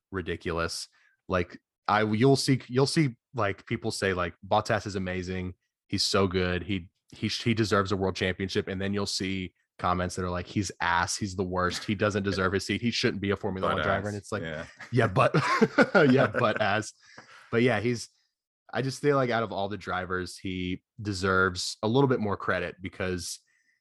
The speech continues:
Speaker 1: I mean, he literally was racing against the greatest of all time. And I mean, how can you compete with that? And the fact that he held his own, I mean, it's become a meme now, Hamilton, Bottas, Verstappen, the Ham Bot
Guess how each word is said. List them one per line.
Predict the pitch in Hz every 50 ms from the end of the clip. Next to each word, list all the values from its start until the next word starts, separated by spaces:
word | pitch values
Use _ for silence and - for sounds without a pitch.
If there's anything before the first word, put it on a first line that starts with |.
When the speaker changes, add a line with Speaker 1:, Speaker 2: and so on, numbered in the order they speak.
| _ -
Speaker 1:
I | - 117
mean, | 120 120 113
he | 110 127 123
literally | 120 117 113 117 113 113 113 110 107 107
was | 101 98 104 90 92
racing | 95 92 90 95 - - 95 90 87 90 - -
against | 92 85 90 87 87 87 87 - - - - - - - - _ _ _ _ _ _ _ _ _ _ _ _ -
the | - 82 87 104
greatest | 87 80 92 90 87 87 - -
of | 90 90
all | 82 80
time. | - - - 78 78 71 71 73 -
And | - 95 98
I | 98
mean, | 101 101 95
how | 95 110 120 123
can | - 123 113 107
you | 104 98
compete | - 104 92 - - 101 95 87 - _ _ _
with | - 90 87 -
that? | - 73 - - - -
And | - 90 92 92
the | 92 117 104
fact | - 127 117 120 120 - -
that | 117 101
he | 117 113 110 107 - - - _ _ _ _ _ _ -
held | 120 123 127 120
his | 123 120 98 107
own, | 117 143 123 80 76 - -
I | 95 98
mean, | 104 101 98 98 92 - _ _ _ _ _ _ _ _ _ _ _ _ -
it's | 113 110
become | - 139 131 143 135 127
a | 120
meme | 110 107 123 131 120 104
now, | 92 90 85 85 90 - -
Hamilton, | - 101 104 104 101 - 110 104 98 98 98 92 87 _ _ _ _ _ _ _ _ _ - 95
Bottas, | 107 101 101 - 113 104 98 92 -
Verstappen, | - 98 90 - - 98 95 90 - 95 90
the | 92 90
Ham | - 101 95 95 92 87
Bot | 87 92 92 -